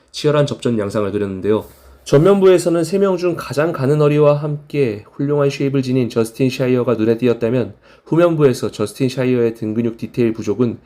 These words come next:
그의 압승에 발목을 잡는 부분이었다고 생각합니다. 스테니멀은 탑 쓰리 내 가장 완벽한 컨디셔닝을 선보였음에도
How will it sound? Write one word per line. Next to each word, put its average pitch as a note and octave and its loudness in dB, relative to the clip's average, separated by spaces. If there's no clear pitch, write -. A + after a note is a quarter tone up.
그의 C#3+ 6
압승에 A#2 -6
발목을 A#2 2
잡는 A2+ -2
부분이었다고 G#2+ -4
생각합니다. G2 -8
스테니멀은 F#3+ 4
탑 F#3 -4
쓰리 E3+ -6
내 D#3 0
가장 C#3+ 0
완벽한 B2+ 0
컨디셔닝을 C3+ -2
선보였음에도 B2 -2